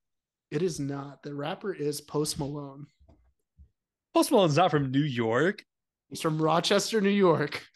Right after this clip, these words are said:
Speaker 2: He's from Texas. Okay, that's
Speaker 1: Oh, yeah. I mean, I just went based, you know, where they're from,
Speaker 2: Born.
Speaker 1: where Wiki-, where
Speaker 2: Okay,
Speaker 1: we,
Speaker 2: that's,
Speaker 1: where
Speaker 2: that's,
Speaker 1: Wikipedia is.
Speaker 2: that's tough, but okay. I remember he's on Fade.
Speaker 1: Yeah,
Speaker 2: Yeah.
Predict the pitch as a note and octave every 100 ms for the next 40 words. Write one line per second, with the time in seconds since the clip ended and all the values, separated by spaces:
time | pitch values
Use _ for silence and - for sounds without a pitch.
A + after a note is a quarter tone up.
0 | - - - _ _ _ _ _ _ -
1 | - D#3+ D#3+ D#3+ - D3 C#3 B2+ - -
2 | C3 _ D#3 D3 C3 B2 C#3+ C#3 G3+ F#3+
3 | F3+ - - G3+ G3+ G3 G3 G3+ G#3+ A3
4 | A3 A3+ G3 G#3 F3 F3+ F#3 F3+ - -
5 | F3+ E3+ D#3 E3+ E3+ E3 D#3+ C#3 C3+ C#3
6 | C3+ D#3+ D#3+ F3+ - - C#3 F3 A2+ G#2+
7 | A#2+ A2+ - D#3+ F#3 G3+ F#3 F3+ B2 D3+
8 | D3 C#3+ C#3+ E3+ E3 - _ _ _ _
9 | - - C3+ C3+ - A#2+ - _ - A#2+
10 | A#2 - C3 B2 G2+ A2+ _ - D#3 F#3+
11 | C#3 B2+ C#3 C#3+ C3+ A#2 A#2+ C#3+ E3 _
12 | _ _ _ _ _ - _ _ E3 E3
13 | D#3+ F3+